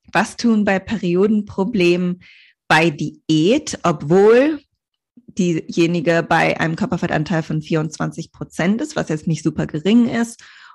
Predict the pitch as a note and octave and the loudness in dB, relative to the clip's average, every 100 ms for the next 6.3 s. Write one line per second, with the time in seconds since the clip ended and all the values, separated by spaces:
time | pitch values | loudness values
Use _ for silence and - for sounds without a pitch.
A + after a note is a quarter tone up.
0 | _ - G3 G3 G3 - - _ _ _ | _ 0 2 2 0 -6 -12 _ _ _
1 | - G3+ E3+ F3 F3 - E3 D#3+ E3 E3 | -6 -4 0 0 0 0 0 2 0 -2
2 | D#3+ - D#3+ - D#3+ D#3 - - - - | -2 -4 -4 -2 -2 -2 -6 -6 -4 -4
3 | E3 - D#3+ E3 - D#3+ D#3+ G3 F#3+ E3 | -8 -4 -4 -4 -4 -4 0 0 0 -2
4 | E3+ - - E3 D#3+ D#3+ D#3 D3+ - _ | -6 -10 -2 0 0 -2 -2 -4 -6 _
5 | _ - F3+ E3 D3+ E3+ - - - B2+ | _ -4 -2 0 -2 -2 -6 -8 -4 -2
6 | B2+ - - | -4 -6 -16